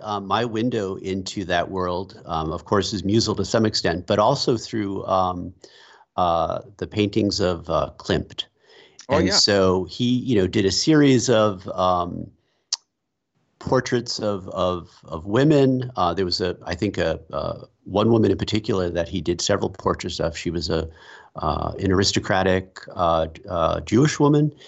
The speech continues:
Speaker 1: in Vienna. And, um, but today I still find those paintings to be so striking in their color, in their, um, he, he's,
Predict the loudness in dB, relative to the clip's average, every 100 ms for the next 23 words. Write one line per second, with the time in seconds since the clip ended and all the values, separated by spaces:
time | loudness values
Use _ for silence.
0 | -20 -12 0 2 2 2 4 4 0 -4
1 | -18 -20 _ 0 2 4 2 2 2 0
2 | -2 -8 -14 _ _ _ _ -2 -2 -2
3 | -14 _ _ _ _ _ _ _ _ _
4 | _ _ _ _ _ _ _ -2 0 4
5 | 4 4 2 -2 -4 -2 -2 -2 -4 -6
6 | -6 -6 -6 -6 -8 -10 -12 -12 -10 -10
7 | -8 -6 -2 0 0 0 0 0 0 -4
8 | -4 -4 -6 -2 2 2 0 -2 2 4
9 | 4 2 0 -10 -20 -20 _ -2 0 2
10 | 2 4 4 2 2 2 2 0 -4 -8
11 | -14 _ _ _ _ _ _ -14 -4 -2
12 | -2 -2 2 2 2 2 0 -2 -6